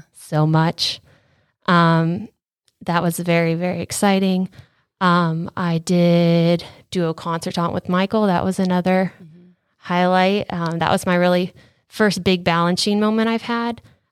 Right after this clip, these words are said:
Speaker 1: I'd done some core stuff in theme and symphony and C, but I never really, like, dove into balanchine. So that was, and it really just felt, I don't know, felt right for my body, and I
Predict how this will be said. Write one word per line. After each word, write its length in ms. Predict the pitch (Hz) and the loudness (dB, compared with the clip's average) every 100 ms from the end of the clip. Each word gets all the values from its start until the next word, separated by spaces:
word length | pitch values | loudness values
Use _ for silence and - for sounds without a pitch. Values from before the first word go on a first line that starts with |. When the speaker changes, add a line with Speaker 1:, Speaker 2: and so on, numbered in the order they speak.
| - | -2
Speaker 1:
I'd 160 | 190 | -2
done 300 | 185 185 180 | 2 2 2
some 400 | 170 - 175 175 190 | 0 0 0 0 -4
core 420 | - 185 180 175 | -4 0 2 0
stuff 400 | - 185 180 - | 0 0 0 -2
in 220 | 170 160 | -2 -2
theme 520 | - - 175 175 175 | -6 -4 0 2 2
and 160 | 160 156 | 0 -2
symphony 420 | - 180 175 160 | -2 -2 -2 -2
and 120 | 160 | -2
C, 440 | - - 170 208 - _ _ - | -2 -4 -2 -4 -6 _ _ -6
but 80 | 170 | -2
I 40 | |
never 260 | 160 165 160 | 0 2 2
really, 260 | 160 160 | 2 2
like, 380 | 160 151 - - _ - | 2 -2 -6 -12 _ -4
dove 280 | 165 165 165 | 0 2 0
into 280 | 160 - | -4 -4
balanchine. 640 | 156 156 160 196 185 175 165 | -2 0 0 -2 0 0 -2
So 140 | - | -4
that 220 | 175 160 | -2 -2
was, 320 | 175 170 - - - _ _ _ - | -2 -6 -8 -16 -20 _ _ _ -2
and 100 | 175 | 0
it 100 | 175 | 2
really 280 | 180 170 165 | 2 2 0
just 300 | 165 165 - | -2 -4 -6
felt, 600 | - 147 92 - - - - - _ _ _ _ _ _ _ _ _ _ _ _ _ - | -4 -4 -4 -8 -14 -14 -18 -20 _ _ _ _ _ _ _ _ _ _ _ _ _ -14
I 80 | 175 | -10
don't 100 | 160 | -8
know, 200 | 85 - - | -8 -10 -6
felt 260 | - 175 - | 0 0 2
right 240 | 156 - | 0 0
for 220 | - 180 | 0 0
my 240 | 170 156 156 | 2 0 -2
body, 440 | 165 151 156 160 | 0 0 2 0
and 140 | 160 | -2
I 200 | 165 180 | -4 -8